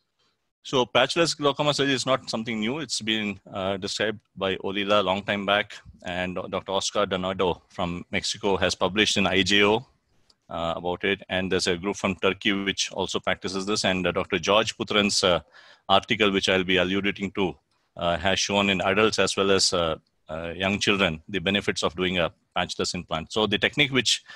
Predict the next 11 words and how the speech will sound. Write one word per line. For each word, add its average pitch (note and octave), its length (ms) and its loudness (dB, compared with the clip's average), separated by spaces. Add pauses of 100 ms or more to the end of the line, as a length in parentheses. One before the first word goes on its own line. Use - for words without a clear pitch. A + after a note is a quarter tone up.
(240)
I G#2+ 100 6
usually B2+ 380 4
practice A2+ 400 2
is A2+ 160 6
something G#2 320 2
like G2 200 2
this. G2+ 320 0 (360)
So G#2+ 200 -2
we G#2 140 0
make A#2+ 280 2
a G#2 340 6